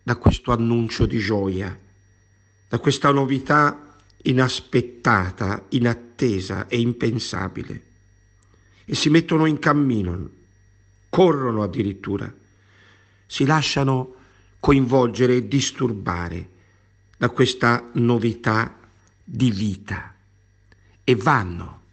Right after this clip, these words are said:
corrono dai discepoli per portare questo annuncio, e in questa corsa incontrano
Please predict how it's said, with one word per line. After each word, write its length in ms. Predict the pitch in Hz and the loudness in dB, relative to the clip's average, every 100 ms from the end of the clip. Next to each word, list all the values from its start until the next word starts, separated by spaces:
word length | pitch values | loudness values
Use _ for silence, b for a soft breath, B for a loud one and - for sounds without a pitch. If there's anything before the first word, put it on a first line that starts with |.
| _ _ _ - - | _ _ _ -20 0
corrono 680 | - 123 101 104 98 - b b b b b b b b _ | 4 4 2 -2 -8 -10 b b b b b b b b _
dai 200 | - 123 | 0 2
discepoli 760 | 110 110 - 113 - 110 104 - b b b b b _ | 2 -2 -2 0 0 0 -4 -10 b b b b b _
per 200 | - 110 | 0 0
portare 460 | - - - 117 113 | 2 0 0 -2 0
questo 280 | - - 110 | 0 0 -2
annuncio, 380 | 110 107 104 120 | -2 -2 2 2
e 60 | |
in 60 | 120 | 4
questa 360 | - - - | 2 2 0
corsa 560 | 151 202 - - 170 143 B B B B B B _ _ | -4 -4 -4 0 0 0 B B B B B B _ _
incontrano 1000 | 175 165 - - 110 - - 95 98 104 | 2 4 4 2 0 -10 -8 -6 -6 -8